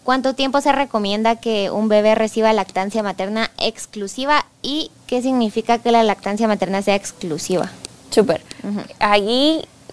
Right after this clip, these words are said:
Speaker 2: ese término creo que se volvió como muy popular
Speaker 1: <laughs> Sí.
Speaker 2: y como para diferenciar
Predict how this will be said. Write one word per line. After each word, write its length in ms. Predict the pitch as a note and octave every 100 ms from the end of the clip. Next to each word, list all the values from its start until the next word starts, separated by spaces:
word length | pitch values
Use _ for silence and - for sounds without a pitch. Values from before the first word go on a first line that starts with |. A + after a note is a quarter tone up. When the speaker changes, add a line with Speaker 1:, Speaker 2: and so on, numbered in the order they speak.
| - - - - - -
Speaker 2:
ese 300 | A3 A#3+ A#3+ - -
término 360 | A#3 A#3+ B3 B3+
creo 120 | B3
que 80 | C4+
se 80 | C#4+
volvió 220 | A3 F#3+
como 160 | G#3+
muy 160 | G#3+ F3+
popular 380 | B3 B3+ G3+ - A#3
Speaker 1:
<laughs> 120 | A3+
Sí. 240 | C4 C4 A#3+
Speaker 2:
y 80 |
como 180 | A#3 A#3+
para 200 | A#3 A3+
diferenciar 760 | A3+ G#3+ A3 F#3 F3+ G3 G#3